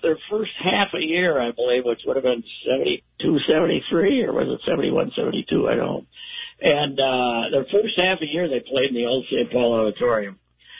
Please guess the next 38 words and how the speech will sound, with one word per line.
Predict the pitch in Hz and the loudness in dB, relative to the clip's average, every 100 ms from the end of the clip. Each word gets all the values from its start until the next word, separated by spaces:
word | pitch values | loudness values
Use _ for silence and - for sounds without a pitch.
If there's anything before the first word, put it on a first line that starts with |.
| - - | -14 -2
and | 127 120 | 0 4
that | 135 123 - | 2 2 0
didn't | 120 107 98 _ _ | 2 0 -4 _ _
draw | - 113 104 | -2 0 2
many | 104 101 98 | 0 -2 -2
people. | 107 - 110 107 - - | -4 -6 -12 -16 -14 0
They, | 143 147 135 - _ _ _ _ | 2 2 0 -8 _ _ _ _
they, | 139 247 - _ - | -10 -10 -12 _ -6
they | 240 247 247 233 226 196 - - - | -2 2 4 4 2 -2 -8 -6 0
didn't | 269 214 170 | 2 0 0
catch | 190 - - | 0 0 0
on | 170 160 | 0 0
right | 147 143 139 | 0 0 0
away, | 135 151 127 | 0 0 0
but | 165 - _ _ - - | 0 -2 _ _ -8 -4
seventy-two, | 247 - - - - 190 | -2 0 -2 0 0 0
seventy-three, | 202 196 - - - 101 98 | 0 2 0 -2 0 2 4
they | 101 90 87 | 2 0 0
got | 90 90 - | 0 0 0
some, | 110 104 | 0 2
you | 95 | 2
know, | 202 208 | 2 2
and | 185 | 0
they | 185 | 0
got | 190 190 | 0 2
that | 180 202 - | 0 0 0
Shaky | 185 185 185 | 0 0 -2
Walton, | 151 160 190 - 190 170 | -2 0 0 -4 -10 -8
who | 156 | -8
was | 151 - | -10 -8
the | - | -4
most | - - | -4 -2
dynamic | 143 139 143 139 135 - | 0 2 0 0 -4 -2
player | 143 139 127 | 2 2 0
in | - | -4
town, | 135 139 143 147 - | -2 0 0 0 0
and | - - | -2 0
Davey | 135 143 147 | 2 2 0